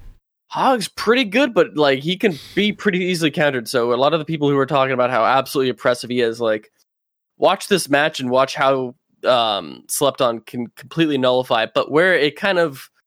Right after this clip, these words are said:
um, flipped around for him is Slept On ended up running a Winston Zarya for a long time. And as someone who loves playing Winston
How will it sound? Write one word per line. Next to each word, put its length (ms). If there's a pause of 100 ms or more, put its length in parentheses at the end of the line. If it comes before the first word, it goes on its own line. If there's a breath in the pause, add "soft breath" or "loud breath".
(540)
um, 560 (580)
flipped 320
around 340
for 320
him 240
is 520 (560)
Slept 240
On 120
ended 200
up 100
running 540
a 180
Winston 460
Zarya 640 (1300)
for 180
a 60
long 540
time. 640
And 160
as 160
someone 240
who 120
loves 260
playing 340
Winston 640